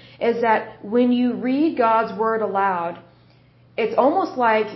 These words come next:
you're getting blessed because you literally are. You are receiving a blessing from God because to read his holy word is to be blessed. And then when you believe it and you take it to heart, it's almost like you're receiving another blessing because in fact you are. Because when you believe in the goodness of God,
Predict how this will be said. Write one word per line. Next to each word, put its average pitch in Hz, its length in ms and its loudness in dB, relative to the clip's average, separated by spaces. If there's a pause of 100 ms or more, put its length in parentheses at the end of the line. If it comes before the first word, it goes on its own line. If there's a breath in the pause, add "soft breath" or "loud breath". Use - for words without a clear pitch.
you're 214 200 -4
getting 202 320 -2
blessed 196 480 -6
because 208 300 -4
you 226 80 -4
literally 214 400 2
are. 190 240 2
You 214 220 -4
are 269 120 2
receiving 240 460 -6
a 220 60 -4
blessing 208 420 -6
from 196 180 -12
God 220 260 0
because 208 340 -6
to 226 120 -4
read 233 300 -2
his 269 180 -2
holy 220 300 -2
word 220 260 -2 (120)
is 208 160 -4
to 214 60 -6
be 202 140 -8
blessed. 185 460 -4 (400 loud breath)
And 220 180 -4
then 240 180 2
when 233 140 -2
you 233 140 -4
believe 240 480 2
it 185 100 -2
and 202 140 -6
you 214 100 -8
take 226 260 -8
it 214 100 -8
to 190 80 -6
heart, 233 420 -6 (440 loud breath)
it's 233 160 -6
almost 277 380 0
like 220 160 -4
you're 233 260 -6
receiving 220 380 -2
another 262 300 2
blessing 190 440 -4
because 208 260 -6
in 214 120 -4
fact 185 320 -6
you 214 140 -4
are. 202 260 2
Because 202 400 -4
when 220 200 -4
you 220 120 -8
believe 226 420 -2
in 269 100 0
the 233 100 0
goodness 202 340 -4
of 196 100 -8
God, 185 360 -2